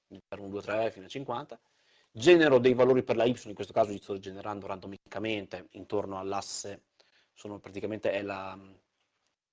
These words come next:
sono generati per, dalla retta, eh, dieci X più,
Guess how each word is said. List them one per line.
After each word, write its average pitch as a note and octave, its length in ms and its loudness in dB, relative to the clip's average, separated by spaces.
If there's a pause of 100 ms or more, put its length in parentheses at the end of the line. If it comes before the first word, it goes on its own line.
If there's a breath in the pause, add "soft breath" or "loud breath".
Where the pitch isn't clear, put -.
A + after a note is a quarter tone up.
(840)
sono G2+ 220 -6
generati G#2 440 0
per, - 160 -4
dalla G2 220 4
retta, G2 600 2 (1700)
eh, F#2+ 960 -8
dieci A2+ 960 -2
X G#3+ 540 4 (1600)
più, A#2 320 4